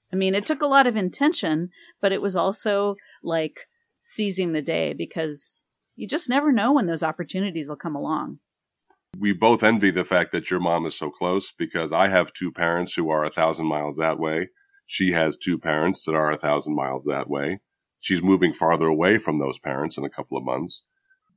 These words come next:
Speaker 2: With you have your mom around, I mean, was she far away before? How far was she before she moved to the, uh, facility?
Speaker 1: She was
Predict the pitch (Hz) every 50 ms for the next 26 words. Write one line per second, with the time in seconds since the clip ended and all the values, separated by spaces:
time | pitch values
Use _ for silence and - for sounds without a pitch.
0 | _ - 113 - - 143 135 135 151 151 127 127 127 113 107 117 131 135 131 117
1 | 101 95 - 87 82 87 104 139 151 101 80 80 82 87 80 85 101 101 101 92
2 | - - - 113 117 113 - 139 131 - - 131 135 131 127 123 127 131 117 101
3 | - - 110 117 139 165 180 135 110 131 131 131 - 135 127 123 123 131 131 127
4 | - 104 92 92 - - 95 95 - - 90 90 95 98 92 - - 87 80 85
5 | 82 80 78 80 80 78 78 78 76 73 _ _ _ _ - - - 92 90 85
6 | - - _ _ _ _ _ _ _ _ _ - - - - 190 190 185 190 202
7 | 202 202 196 185 - - - -